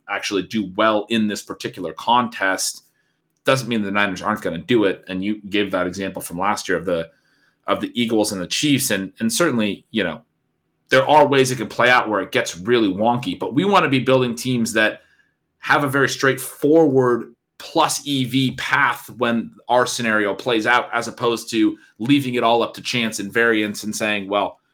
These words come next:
you know, both the one seeds are gonna be, be in there. And so, you know, we have to do this really wonky build to make it work." Uh, so who are, who are some of those teams that,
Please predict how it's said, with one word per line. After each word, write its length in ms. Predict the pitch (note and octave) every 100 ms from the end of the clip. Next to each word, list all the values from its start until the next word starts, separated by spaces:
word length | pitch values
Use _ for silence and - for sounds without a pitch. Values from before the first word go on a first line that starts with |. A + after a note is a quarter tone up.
| _ _
you 60 | A2
know, 80 | G2+
both 240 | A2+ A2+
the 80 | G2+
one 200 | A2+ A#2
seeds 300 | A2 G2+ F#2+
are 60 |
gonna 180 | F#2+ F#2
be, 320 | F2+ G#2+ G#2 - F#2+
be 180 | A2
in 100 | C3
there. 240 | A2+ G2+ G2
And 100 | G2+
so, 380 | A2+ F#2+ F#2 F2+
you 80 | G2+
know, 100 | F#2
we 140 | F#2 G#2+
have 140 | F#2+
to 80 | F#2+
do 180 | G#2+ G2
this 300 | F#2 - - _ _ -
really 200 | A2+ G#2+
wonky 540 | F#2+ G2 G#2 - F2+
build 300 | E2+ A2+ G#2+
to 100 | -
make 200 | F#2+ F#2
it 120 | - G#2
work." 320 | A2+ A2 - _ _ _ _ -
Uh, 180 | G#2+ G#2+
so 160 | D#3
who 180 | C3 G#3
are, 60 | G#3
who 180 | D3 A3
are 60 |
some 180 | A3 F#3+
of 60 | E3
those 160 | C#3+
teams 360 | C3+ D#3+ D3 B2
that, 340 | A#2+ G#2+ -